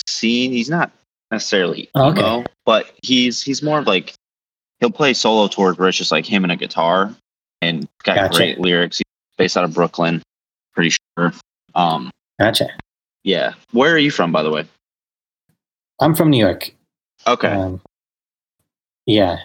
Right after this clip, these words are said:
Speaker 2: Um, I, this record I recorded in New Haven, actually, in Connecticut, but, um, but I grew up in New York and, uh, was living there until pretty recently.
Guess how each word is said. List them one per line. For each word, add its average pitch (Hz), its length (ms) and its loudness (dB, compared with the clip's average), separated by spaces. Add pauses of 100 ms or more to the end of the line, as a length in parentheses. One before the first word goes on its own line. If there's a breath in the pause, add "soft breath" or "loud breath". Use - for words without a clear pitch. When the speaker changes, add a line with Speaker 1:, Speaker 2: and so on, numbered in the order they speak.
(280)
Speaker 2:
Um, 101 440 4
I, 110 500 4 (200)
this 143 360 0
record 135 300 2
I 107 60 4
recorded 101 680 2
in 92 340 0
New 101 100 4
Haven, 90 280 2
actually, 87 500 -6 (100)
in 104 140 -8
Connecticut, 90 540 -6
but, 90 240 -4 (1000)
um, 87 460 -2 (580)
but 110 120 2
I 110 60 4
grew 110 140 6
up 107 140 2
in 98 100 4
New 95 60 6
York 90 300 2 (280)
and, 90 520 0 (800)
uh, 90 460 2 (160)
was - 560 0
living 95 200 4
there 85 180 4
until 85 420 2
pretty 87 220 -2
recently. 104 340 -4